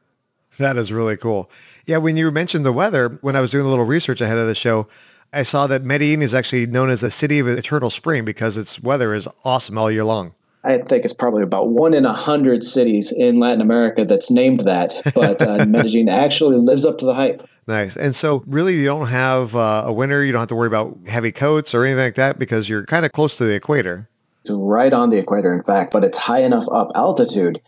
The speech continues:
Speaker 2: in the mountains there that it's that consistent temperature. So the equator cuts right through Colombia. So you've got on the coast, it's got Pacific and, uh, Gulf Coast. Yeah, that's ninety, ninety-five all year round. So that kinda sucks.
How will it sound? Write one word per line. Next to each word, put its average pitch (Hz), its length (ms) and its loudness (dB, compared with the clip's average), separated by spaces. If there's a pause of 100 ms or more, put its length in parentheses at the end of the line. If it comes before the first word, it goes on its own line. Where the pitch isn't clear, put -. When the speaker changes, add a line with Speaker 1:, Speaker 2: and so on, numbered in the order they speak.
(240)
Speaker 2:
in - 160 4
the 202 100 4
mountains - 380 2
there 92 220 4
that 92 140 0
it's - 160 -2
that 95 180 0
consistent - 680 0
temperature. 92 540 0 (160)
So 98 460 2
the 120 140 2
equator 120 340 2
cuts - 280 -4
right 123 180 4
through 120 160 0
Colombia. 104 520 0 (380)
So 120 380 2
you've 110 320 2
got 110 400 0
on 123 160 4
the 120 80 4
coast, 143 720 0
it's 113 160 0
got 165 240 0
Pacific 127 400 0
and, 117 200 4
uh, 117 200 4 (120)
Gulf 127 280 2
Coast. - 520 0 (140)
Yeah, 127 200 2
that's 110 300 -2
ninety, 101 400 2
ninety-five 98 520 2
all 87 120 2
year 78 200 0
round. 73 240 -2 (160)
So - 180 0
that 107 140 2
kinda 92 180 2
sucks. - 420 -2